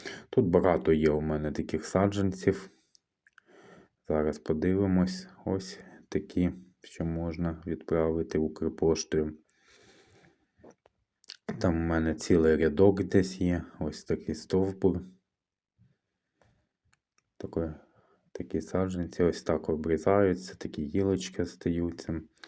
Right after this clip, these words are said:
Так, ага, ось, е, цілий рядок таких саджанців. Перейдемо до сорту кардинал. Так, де наші деревця? Так. Ось.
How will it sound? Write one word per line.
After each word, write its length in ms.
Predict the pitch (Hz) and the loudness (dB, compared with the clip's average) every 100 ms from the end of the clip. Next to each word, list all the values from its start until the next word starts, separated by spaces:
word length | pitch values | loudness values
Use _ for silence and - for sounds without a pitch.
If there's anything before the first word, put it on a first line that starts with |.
| - - - - - _ | -18 -16 -18 -20 -20 _
Так, 640 | - 80 76 76 - - - | -8 -6 -6 -8 -16 -16 -10
ага, 300 | 82 78 78 | -8 -4 -2
ось, 340 | 80 80 - - | 0 0 -4 -8
е, 140 | 82 | -8
цілий 440 | 78 - 90 82 78 | -8 0 4 4 2
рядок 400 | 76 78 92 92 | 2 0 0 -2
таких 340 | 82 95 90 | -2 -2 -4
саджанців. 800 | - 90 82 85 82 - 87 - _ _ - - - - _ | -2 0 0 -6 -4 -6 -6 -12 _ _ -18 -16 -18 -20 _
Перейдемо 540 | 92 87 85 92 85 | 6 6 8 8 6
до 140 | 78 82 | 4 0
сорту 460 | - 90 80 85 | 4 4 4 0
кардинал. 720 | - 82 78 80 78 80 98 107 - - | 2 2 2 0 0 2 2 0 -6 -2
Так, 260 | 78 76 | 0 0
де 180 | 73 76 | -2 -2
наші 340 | 76 76 - 80 | -2 -6 -6 -2
деревця? 680 | 78 78 76 - 92 98 95 - _ _ _ _ _ _ _ _ _ _ _ _ _ | 0 0 -2 -2 0 0 -2 -14 _ _ _ _ _ _ _ _ _ _ _ _ _
Так. 760 | - 78 78 78 80 - - - - _ _ _ _ _ _ _ _ _ _ _ _ _ _ _ _ _ _ _ _ _ _ _ _ _ | -12 -10 -8 -10 -12 -16 -20 -20 -20 _ _ _ _ _ _ _ _ _ _ _ _ _ _ _ _ _ _ _ _ _ _ _ _ _
Ось. 720 | 85 80 80 _ _ - - | -14 -14 -18 _ _ -20 -20